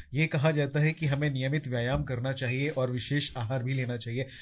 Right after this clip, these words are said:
लेकिन ऐसे समय में जब प्रदूषण बहुत ज्यादा है, तब व्यायाम किस तरह से किया जा सकता है?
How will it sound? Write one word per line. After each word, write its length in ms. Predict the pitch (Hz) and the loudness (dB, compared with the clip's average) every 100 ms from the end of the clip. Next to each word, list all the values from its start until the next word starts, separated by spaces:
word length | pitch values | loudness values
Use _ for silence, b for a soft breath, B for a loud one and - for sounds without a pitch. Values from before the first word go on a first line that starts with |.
| B | B
लेकिन 180 | 165 196 | 4 4
ऐसे 380 | 233 165 160 214 | 4 4 4 2
समय 260 | - 160 | 2 2
में 140 | 170 170 | 4 4
जब 160 | 170 | 2
प्रदूषण 380 | 160 131 143 170 | 2 -2 0 0
बहुत 400 | 147 123 120 160 | 0 -2 0 0
ज्यादा 240 | 123 117 127 | 0 -2 -2
है, 240 | 120 113 B B B - | -2 -6 B B B 2
तब 180 | 208 180 | 2 4
व्यायाम 360 | 160 156 170 | 4 4 2
किस 220 | 160 156 | 0 0
तरह 140 | 156 147 | 0 0
से 140 | 139 | 0
किया 180 | 123 127 | -2 0
जा 140 | 120 | 0
सकता 380 | 117 113 - 113 | -2 -2 -2 -2
है? 220 | 110 120 | -4 -6